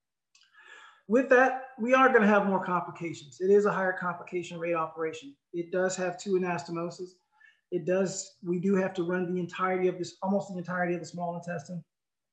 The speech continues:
We do have a duodenal stump, which you don't have with the other procedures. So there are other things that we have to, have to, uh, to deal with. The bigger issue is vitamin deficiencies. Um,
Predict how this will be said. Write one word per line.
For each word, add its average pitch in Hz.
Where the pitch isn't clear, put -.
We 165
do 214
have 202
a 185
duodenal 180
stump, 175
which 175
you 170
don't 170
have 175
with 170
the 170
other 170
procedures. 165
So -
there 220
are 214
other 208
things 202
that 165
we 180
have 180
to, 160
have 190
to, 175
uh, 170
to 240
deal 226
with. -
The 220
bigger 302
issue 233
is 208
vitamin 202
deficiencies. 151
Um, 170